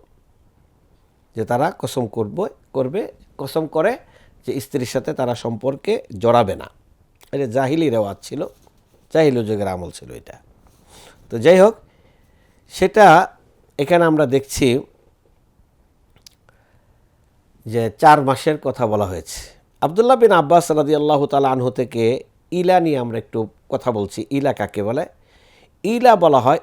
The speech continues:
লিল্লাযীনা ইউলুনা, যারা ইলা করল। আগে আয়াতের আমরা অনুবাদটা করে নেই। যারা নিজ স্ত্রীর সাথে সঙ্গত না হওয়ার শপথ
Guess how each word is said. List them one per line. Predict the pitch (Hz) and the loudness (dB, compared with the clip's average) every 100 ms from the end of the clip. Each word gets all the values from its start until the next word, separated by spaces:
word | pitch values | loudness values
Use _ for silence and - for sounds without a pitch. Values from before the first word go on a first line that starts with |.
| _ | _
লিল্লাযীনা | 120 139 147 131 143 135 | -2 0 0 0 0 0
ইউলুনা, | 131 175 202 147 127 123 104 85 - _ _ - | 4 4 2 0 0 0 -2 -8 -14 _ _ -12
যারা | 98 120 139 - _ | -4 -2 -2 -4 _
ইলা | 151 160 160 | -2 2 2
করল। | - 110 107 | 0 -4 -2
আগে | 110 120 | -2 -2
আয়াতের | 135 120 127 123 | -2 -2 -4 -6
আমরা | 117 117 | -6 -6
অনুবাদটা | 123 131 147 - 123 | -6 -6 -6 -6 -8
করে | 117 107 | -4 -4
নেই। | 110 190 - _ _ _ _ _ _ _ _ _ _ _ _ _ 113 | -4 -6 -10 _ _ _ _ _ _ _ _ _ _ _ _ _ 2
যারা | 139 170 196 | 6 8 8
নিজ | 185 233 214 214 | 6 2 0 -6
স্ত্রীর | - 240 233 | -4 -4 -2
সাথে | - 226 226 220 | 0 2 4 4
সঙ্গত | 208 - 175 185 190 185 196 | 2 0 0 2 2 4 4
না | 185 165 147 143 | 4 4 6 6
হওয়ার | 120 139 175 196 | 6 4 4 2
শপথ | - 147 143 143 | -2 -6 -2 -4